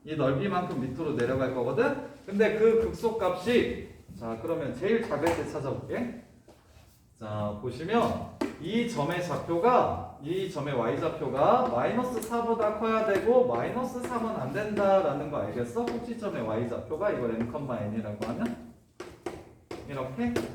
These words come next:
여섯 개 들어가야 된다고 얘기했으니까 일곱 개도 안 되고 여덟 개도 안 되고 딱 여섯 개. 그 다음에 여기에 여섯 개 들어가야 된다고 얘기했으니까 이 알파 값이 육보다 크고 칠보다 작은 거 알겠나?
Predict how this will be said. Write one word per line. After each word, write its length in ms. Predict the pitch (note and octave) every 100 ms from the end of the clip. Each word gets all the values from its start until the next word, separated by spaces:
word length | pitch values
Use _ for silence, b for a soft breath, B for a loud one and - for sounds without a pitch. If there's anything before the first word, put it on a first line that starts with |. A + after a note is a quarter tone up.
| - B2
여섯 300 | C#3+ F#3+ G3
개 160 | F3+
들어가야 400 | C#3 C3 C3 A#2+
된다고 420 | A#2 A2 A2+ A2 G2
얘기했으니까 840 | G#2+ G#2 A2 G#2 - B2+ A3 A3+
일곱 260 | A#2 B2+ -
개도 200 | A#2+ B2
안 140 | C#3
되고 280 | F#3 B3 C4
여덟 240 | D3 B2 B2
개도 200 | A2+ G#2
안 120 | F#2
되고 200 | G2 A2+
딱 180 | G3 F#3+
여섯 200 | A#2 B2 -
개. 500 | A#2 D#3 A3+ - - - - - - -
그 80 | D#3
다음에 540 | E3 D#3 D#3 G#3 - G3
여기에 360 | E3+ B3 F#3+
여섯 300 | C#3 A3+ A3+
개 140 | A3+ G3+
들어가야 420 | D#3+ D#3+ D#3 C#3+
된다고 340 | C#3 C#3+ C3+ A#2
얘기했으니까 680 | A2+ B2+ - C3 - F#3+ - C#3+
이 100 | G3
알파 360 | C4+ C4 A#3 F#3
값이 580 | D3+ - A3+ A#3 - - - - - - - - - - - - - - - - C#3+
육보다 560 | E3 E3+ A3+ G#3 G3+
크고 540 | A#3+ A#3+ C4+ C4 B3+ -
칠보다 480 | C4 B3+ A#3+ A3+
작은 320 | - A#3 A#3+ A3+
거 100 | -
알겠나? 500 | - A2+ F3 B3+